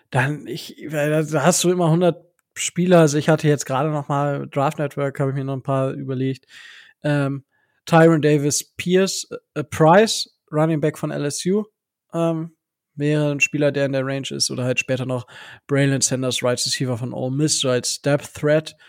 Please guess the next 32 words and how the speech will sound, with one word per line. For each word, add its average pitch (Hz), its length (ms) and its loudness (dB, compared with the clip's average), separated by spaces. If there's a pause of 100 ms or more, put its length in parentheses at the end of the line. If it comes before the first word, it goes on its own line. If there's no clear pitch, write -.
(400)
ähm, 131 520 -4 (840)
ja, 143 140 0
auch 147 120 4
noch 147 80 4
mal 143 160 2
Speed 175 280 2
mitbringt 156 600 2
und 143 120 -6
dann 135 140 -6
Speed, 143 300 0
Speed, 135 300 -2
Speed. 185 340 2
Ich 147 140 -8
meine, 151 160 -2
was 139 140 -4
anderes 151 260 -4
ist 175 100 -2
unsere 170 240 -2
Offense 160 300 -2
ja 147 100 4
dieses 156 320 -6
Jahr 147 220 2
oder 131 160 -2
halt 131 180 -4
viel, - 400 -8
in 147 120 -4
Zukunft 170 360 -2
vielleicht 151 280 2
auch 147 100 -2
gar 147 160 0
nicht 147 160 -4
mehr. 151 180 -4